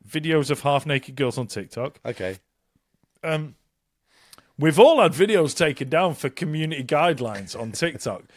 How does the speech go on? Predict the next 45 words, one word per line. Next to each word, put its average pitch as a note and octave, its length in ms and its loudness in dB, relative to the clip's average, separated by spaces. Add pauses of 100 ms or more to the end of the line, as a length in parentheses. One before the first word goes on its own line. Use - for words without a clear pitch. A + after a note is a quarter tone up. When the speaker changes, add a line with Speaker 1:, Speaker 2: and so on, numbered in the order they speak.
(360)
Speaker 1:
So C#3 300 6 (160)
they're E3 140 8
not F3+ 340 6
that E3+ 300 6
half-naked, B2+ 760 0
are D#3 240 8
they, C3+ 140 2 (100)
Speaker 2:
No. G3+ 80 8
Speaker 1:
really? D#3+ 460 4
<laughs> C3+ 80 -8
Do C#3 140 -6
you C#3 60 -2
know D#3 120 0
what D#3+ 100 -2
I D#3 60 0
mean? A#2 120 -6 (500)
And F#3+ 540 0 (680)
also, C#3 680 6
she - 200 -8
says, C#3 720 -2 (100)
he's D3+ 180 -8
been D#3 220 2
watching E3+ 480 0
filthy F3 460 2
videos C3+ 520 -2
on A#2+ 120 -6
the B2 120 -4
internet. A#2+ 440 -8 (1040)
Speaker 2:
What, B2+ 260 -4
a - 80 -8
seventeen-year-old C#3+ 760 -2
boy? A2 380 -2
Speaker 1:
A C#3 80 6
seventeen-year-old D#3+ 1300 4
lad A2+ 400 -4
Speaker 2:
Oh, A#2 180 -2
my G2 200 -6
Speaker 1:
is C3+ 180 2
Speaker 2:
God. C#3 80 2
Speaker 1:
watching C3+ 340 2
filthy C3+ 460 0
videos A#2+ 500 -6
on G#2+ 80 -10
the G#2+ 140 -10
internet. G2 420 -12